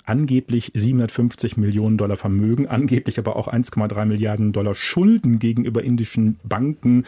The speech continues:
Äh, es gibt Vorwürfe von Geldwäsche und Betrug. Er hatte sich im März über Nacht nach England abgesetzt. Die indische Regierung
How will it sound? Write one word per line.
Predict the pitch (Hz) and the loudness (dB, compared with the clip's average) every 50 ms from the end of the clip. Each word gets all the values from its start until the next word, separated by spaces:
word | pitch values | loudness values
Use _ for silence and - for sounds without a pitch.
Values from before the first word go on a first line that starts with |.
| - - - - - - - | -4 -20 -20 -20 -20 -10 -6
Äh, | 104 101 101 - - | -4 -4 -2 -4 -6
es | 104 - - | -6 -6 -6
gibt | 110 - - | -6 -8 -8
Vorwürfe | - - - 101 104 113 110 95 104 107 107 98 - - 98 | -10 -6 -2 0 0 0 0 0 0 -2 -2 -2 -2 -4 -6
von | - - 95 92 | -4 -4 -4 -4
Geldwäsche | - 95 107 113 - - 101 - - - | -2 -2 -4 -4 -2 -4 -4 -4 -4 -6
und | 110 | -4
Betrug. | 95 - - - - - 113 120 120 - | -6 -6 -8 -8 -4 -2 -2 -2 0 0
Er | 113 123 | -2 -2
hatte | 160 160 147 | -2 -2 -2
sich | 131 139 127 - | -2 -4 -4 -4
im | - 107 104 | -2 -2 0
März | 113 110 117 120 - - - - - - - | 0 -2 -2 -4 -6 -6 -8 -10 -20 -10 -4
über | - 185 165 131 | -4 0 0 0
Nacht | 113 113 117 - - | 0 0 -2 -4 -6
nach | 104 101 - - | -6 -6 -4 -2
England | 107 123 127 110 101 - - | 0 0 0 0 0 -2 -4
abgesetzt. | 104 - - - 92 90 95 - - - | -6 -8 -6 -8 -6 -6 -6 -8 -8 -8
Die | - - | -6 -4
indische | - 107 104 98 - 107 95 | -2 -2 -2 -2 -4 -4 -6
Regierung | 92 87 92 95 98 101 101 98 | -4 -4 -2 -2 0 0 -2 -4